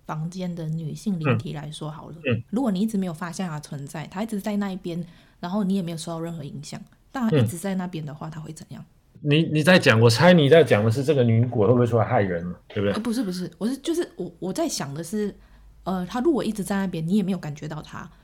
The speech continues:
Speaker 1: 那我相信也不是，
Speaker 2: 嗯。
Speaker 1: 不是每一个人都会感觉到。那如果一直都没有人感觉到她的话，
Speaker 2: 对。
Speaker 1: 她会一直在那一个空间里面，
Speaker 2: 嗯。
Speaker 1: 那她会怎样？
Speaker 2: 所有的灵魂，呃，所有的能量是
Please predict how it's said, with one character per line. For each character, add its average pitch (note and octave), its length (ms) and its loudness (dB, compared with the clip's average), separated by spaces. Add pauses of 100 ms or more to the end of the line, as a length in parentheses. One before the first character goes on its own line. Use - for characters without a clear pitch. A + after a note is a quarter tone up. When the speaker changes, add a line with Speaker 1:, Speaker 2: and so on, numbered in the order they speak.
(220)
Speaker 1:
那 D4+ 100 -6
我 G#3 100 0
相 - 160 2
信 A#3 160 -2
也 D#3+ 60 -4
不 D#3+ 160 -10
是， D#3 80 -14
Speaker 2:
嗯。 - 20 -20 (160)
Speaker 1:
不 F3 100 -10
是 B3+ 140 -8
每 F#3+ 180 2
一 F#3 160 -2
个 G#3 60 0
人 D#3+ 120 -2
都 F3 80 -6
会 F3 80 -4
感 D#3 140 -10
觉 C#3+ 180 -14
到。 - 220 -14 (280)
那 D4+ 80 -4
如 A#3+ 80 0
果 A#3 160 -4
一 B3 60 -6
直 - 140 4
都 G#3 100 0
没 G3+ 100 2
有 F3+ 60 0
人 D#3 140 -2
感 D3 140 -8
觉 D#3 120 -8
到 D#3+ 160 -8
她 D3+ 260 -12
的 D3 100 -16
话， D#3 340 -12 (260)
Speaker 2:
对。 - 60 -16
Speaker 1:
她 F#3+ 160 -2
会 A3+ 140 -6
一 B3 100 -4
直 - 120 -14
在 G3 180 -4
那 F#3 120 -2
一 F3+ 60 -4
个 E3+ 100 -8
空 F3 300 -8
间 E3+ 200 -6
里 D3 140 -8
面， D#3+ 160 -8
Speaker 2:
嗯。 F3 40 -6
Speaker 1:
那 D#3+ 360 -10 (220)
她 F#3+ 120 -10
会 F#3 140 -4
怎 - 220 -10
样？ D3 100 -14 (280)
Speaker 2:
所 E3+ 200 4
有 E3 80 10
的 C#3+ 140 8
灵 C#3+ 260 4
魂， C3+ 560 0
呃， B2 160 6
所 A#2+ 160 4
有 D#3+ 80 10
的 B2+ 100 6
能 B2 220 4
量 C#3 240 4
是 A#2+ 560 2